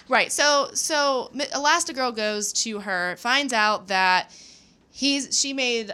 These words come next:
um, a uniform for Mister Incredible, and then she also finds out that he has a tracking device in his suit, and she wants to know where he has been. So she activates the suit, which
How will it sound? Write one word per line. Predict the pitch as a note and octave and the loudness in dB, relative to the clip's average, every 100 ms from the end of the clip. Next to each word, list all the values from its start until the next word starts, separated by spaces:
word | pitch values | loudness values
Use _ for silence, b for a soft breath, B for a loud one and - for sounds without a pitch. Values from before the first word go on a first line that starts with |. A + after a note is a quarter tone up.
| - | -6
um, | G3+ F#3+ E3+ | -4 -4 -4
a | - F#3 F#3+ F3+ F3 E3+ - - | -4 -2 -2 -4 -6 -10 -14 -14
uniform | G#3+ A#3 A3+ - G#3 G3 F#3+ | -8 -8 -8 -8 -6 -6 -10
for | - G#3 F#3+ F#3 F#3 F3+ F3+ - D3+ | -12 -8 -4 -2 -2 -2 -6 -8 -8
Mister | G#3 - | -4 -4
Incredible, | F#3+ F#3 F#3+ E3+ E3+ E3+ - | -6 -8 -8 -6 -6 -6 -6
and | F#3+ F#3+ F#3 F3+ | -4 -4 -4 -2
then | A3+ B3+ | -2 2
she | C4 B3 - | 2 2 2
also | F4 G4 D4+ | 2 2 -2
finds | B3+ A3 G#3 | -2 -4 -2
out | G3 G3 | -2 -2
that | G3 | -6
he | F3+ A3 G#3 | -8 -10 -8
has | F#3+ F3+ F3 F3+ F3 | -2 0 0 -2 -8
a | F3 E3+ | -6 -6
tracking | D#3+ A#3+ C#4+ A#3+ | -4 -4 -4 -4
device | F#3 D#3+ E3+ | -6 -4 -4
in | - | -6
his | D3+ | -6
suit, | - C#4+ - B B | -4 -4 -6 B B
and | - | -2
she | G#3 B3+ | 0 0
wants | A#3 A3+ | -2 -4
to | G#3+ | -6
know | F#3 | -6
where | F3 E3+ | -8 -10
he | F3+ E3 D#3+ | -10 -10 -10
has | F3 E3 - | -8 -8 -6
been. | E3+ E3 G#3 A#3 | -4 -2 -2 -2
So | - F#3+ F3+ F3+ F3 | 0 0 0 -2 -4
she | E3 - G3+ | -2 -2 0
activates | - G3 - F#3+ F3+ | 0 -2 -2 -10 -8
the | E3+ | -6
suit, | - F3+ F3+ - b b b | -6 -4 -8 -12 b b b
which | - F#3 G3+ F#3+ F#3 F#3 - - | -16 -6 -2 0 0 -2 -2 -2